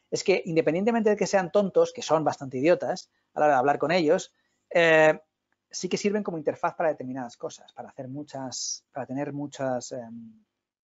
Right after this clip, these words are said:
mu-, interfaces con cortinas de diferentes cosas, con lo cual esta interfaz es muy potente. Y esto es un buen ejercicio de diseño, u-, utilizar interfaces conversacionales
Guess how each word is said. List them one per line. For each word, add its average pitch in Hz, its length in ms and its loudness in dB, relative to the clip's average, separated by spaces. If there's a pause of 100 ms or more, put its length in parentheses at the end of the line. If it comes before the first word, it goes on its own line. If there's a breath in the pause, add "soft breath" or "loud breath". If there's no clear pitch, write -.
(460)
mu-, 190 240 -10
interfaces 143 420 -6
con - 140 -6
cortinas 143 420 -4
de 131 60 -4
diferentes 120 360 -10
cosas, - 280 -8
con 127 80 -8
lo 123 60 -8
cual 160 120 4
esta 165 180 2
interfaz 180 420 2
es 151 100 -8
muy 156 240 -2
potente. - 480 -18 (260)
Y 156 80 -4
esto 139 140 -4
es - 100 -4
un 151 220 -4
buen 196 360 2 (280)
ejercicio 143 460 -4
de 143 60 2
diseño, 127 380 -4
u-, 165 160 -6 (140)
utilizar 160 400 0
interfaces 180 500 -2
conversacionales 160 1040 0